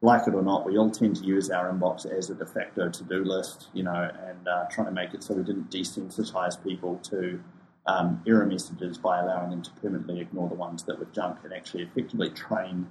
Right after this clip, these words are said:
the system to only really tell them about important messages. So I think that's a, that's a pretty big win, um, uh, for developers and organizations with developers.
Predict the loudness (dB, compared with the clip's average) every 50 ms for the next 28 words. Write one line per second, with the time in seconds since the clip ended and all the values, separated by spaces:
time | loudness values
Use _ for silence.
0 | -10 -8 -6 -6 -4 -4 -4 -6 -6 -6 -6 -6 -4 -4 -2 -2 -2 -2 -4 -6
1 | -6 -8 -8 -8 -10 -10 -2 2 4 4 6 8 8 8 8 8 6 2 0 -2
2 | -4 -2 2 2 4 4 4 2 0 0 0 -4 -6 -4 -4 -6 -6 -10 -16 -20
3 | -20 -20 _ _ _ _ _ _ _ _ _ _ _ _ 0 2 2 4 4 2
4 | 4 6 6 6 6 6 6 6 4 4 2 2 2 4 4 4 2 2 2 0
5 | 0 0 -2 0 4 6 6 8 8 8 6 6 6 4 0 -6 -16 -20 -10 -4
6 | 0 2 4 4 4 2 0 -2 -4 -6 -8 -10 -10 -8 -6 -6 -6 -6 -8 -10
7 | -12 -12 -18 -20 _ _ _ -8 -6 -4 -4 -6 -6 -6 -4 -2 -2 -2 -4 -6
8 | -12 -20 -20 _ -14 _ -6 -4 -4 -2 -2 -4 -4 -4 -6 -6 -8 -10 -16 -20
9 | -16 -12 -12 -12 -12 -12 -16 -20 _ _ -6 -6 -4 -4 -6 -8 -8 -8 -8 -8
10 | -6 -6 -8 -4 -2 -2 -4 -4 -4 -6 -4 -2 -2 -2 -2 -4 -8 -8